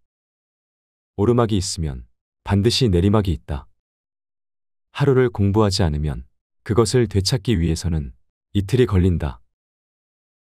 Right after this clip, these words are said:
이틀을 공부하지 않으면 그것을 되찾기 위해서는 나흘이 걸린다.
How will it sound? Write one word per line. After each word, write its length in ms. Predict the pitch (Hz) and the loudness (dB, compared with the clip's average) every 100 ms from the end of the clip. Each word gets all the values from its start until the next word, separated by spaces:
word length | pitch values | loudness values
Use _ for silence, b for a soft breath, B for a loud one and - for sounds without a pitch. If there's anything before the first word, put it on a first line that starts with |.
| - | -4
이틀을 400 | 101 127 127 123 | -2 2 2 2
공부하지 520 | 104 101 117 104 98 | 0 2 2 2 0
않으면 440 | 78 71 78 64 - _ _ _ | -2 -2 -6 -8 -16 _ _ _
그것을 440 | - 117 107 127 | 0 0 2 0
되찾기 520 | 104 95 - 131 120 85 | 0 -2 -2 -2 0 0
위해서는 540 | 82 80 85 76 65 _ _ _ - | 0 -2 -4 -4 -8 _ _ _ -4
나흘이 300 | 95 95 101 | 0 2 0
걸린다. 520 | 98 92 95 80 69 | 0 0 0 -2 -8